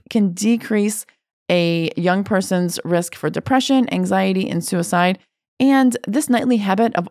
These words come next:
always putting the phone away and not having access to it can really become so ingrained that even when they leave your home,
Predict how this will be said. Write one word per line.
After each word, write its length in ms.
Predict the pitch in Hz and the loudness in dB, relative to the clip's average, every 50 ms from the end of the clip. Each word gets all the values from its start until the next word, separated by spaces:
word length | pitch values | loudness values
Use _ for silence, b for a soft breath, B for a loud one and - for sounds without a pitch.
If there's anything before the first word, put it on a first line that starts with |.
| - | -2
always 280 | - 165 160 165 185 185 | -2 0 0 0 -4 -4
putting 220 | - - 190 185 | -4 -2 -2 0
the 80 | 165 170 | -2 -2
phone 280 | - 170 165 165 165 - - | 0 0 0 0 0 0 -2
away 460 | 147 147 156 175 175 175 175 175 175 | -2 0 0 0 2 2 2 2 2
and 120 | 165 156 | 0 0
not 140 | 156 151 160 | -2 -2 -2
having 240 | 185 170 165 156 156 | -2 -2 0 0 0
access 380 | 165 170 - - - 190 190 - | 0 0 -2 -2 -2 -2 -2 -2
to 140 | - 240 208 | -2 0 0
it 180 | 208 202 - _ _ _ _ _ _ _ _ - | 0 0 -2 _ _ _ _ _ _ _ _ -6
can 200 | - 254 233 214 | -2 0 0 2
really 220 | 202 214 226 247 262 | 2 2 2 2 2
become 300 | 247 233 - - 220 190 | 2 2 0 0 -2 0
so 180 | - - 190 | 0 0 0
ingrained 440 | 190 185 170 170 170 175 180 185 190 | 2 2 2 0 0 0 2 0 0
that 200 | 180 175 160 - - | 0 0 -2 -2 0
even 440 | 208 214 196 220 226 220 220 220 - _ _ _ _ | -2 0 2 2 0 0 0 -4 -6 _ _ _ _
when 180 | - 185 190 185 | 0 0 2 2
they 100 | 170 165 | 2 2
leave 280 | 160 165 185 208 220 | 2 2 2 2 2
your 120 | 214 220 202 | 2 2 2
home, 400 | 185 196 175 165 165 165 165 | 2 2 2 2 2 2 0